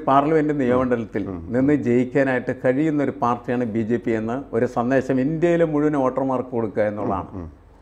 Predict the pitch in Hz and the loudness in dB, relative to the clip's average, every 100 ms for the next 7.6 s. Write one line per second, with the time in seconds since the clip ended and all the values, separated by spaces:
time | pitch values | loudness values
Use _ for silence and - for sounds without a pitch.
0 | 131 147 185 180 180 - 165 - 90 127 | 0 2 2 4 8 10 10 8 4 4
1 | 143 170 165 147 135 123 107 - - 147 | 6 6 6 4 4 4 0 -4 -8 -2
2 | 127 156 - 156 147 170 170 165 160 165 | 0 0 2 0 8 10 10 10 6 6
3 | 156 135 - 147 - 185 165 160 151 156 | 2 -4 2 4 10 12 12 10 6 4
4 | 120 123 190 214 208 196 190 190 196 190 | 4 6 6 6 2 2 2 2 0 2
5 | 151 160 175 185 156 170 190 190 190 180 | 2 4 2 4 2 2 -2 -2 0 0
6 | 147 156 151 156 147 147 160 175 175 160 | 0 -2 0 0 0 -2 -2 0 -2 0
7 | 185 180 170 117 107 | 2 2 2 -2 -2